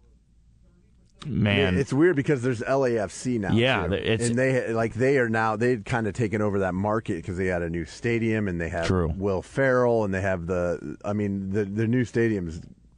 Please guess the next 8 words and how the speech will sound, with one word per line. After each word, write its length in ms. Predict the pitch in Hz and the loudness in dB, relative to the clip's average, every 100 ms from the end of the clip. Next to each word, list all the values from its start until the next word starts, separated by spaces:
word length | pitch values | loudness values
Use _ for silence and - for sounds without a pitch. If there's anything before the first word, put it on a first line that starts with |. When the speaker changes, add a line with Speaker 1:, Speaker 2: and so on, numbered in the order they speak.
| - | -6
Speaker 2:
awesome. 480 | 92 - 87 78 - | -6 -4 -6 -8 -6
And 500 | 98 92 90 50 - | -4 -2 -4 -6 -12
where, 320 | - 107 101 - | -4 0 0 -2
you 200 | 101 98 | -2 -2
know, 260 | 78 80 - | -2 -6 -8
I 80 | 95 | -6
think 280 | 113 95 - - - - _ _ | -4 -6 -12 -20 -20 -20 _ _
where 480 | 92 107 104 95 87 | -2 2 2 2 -2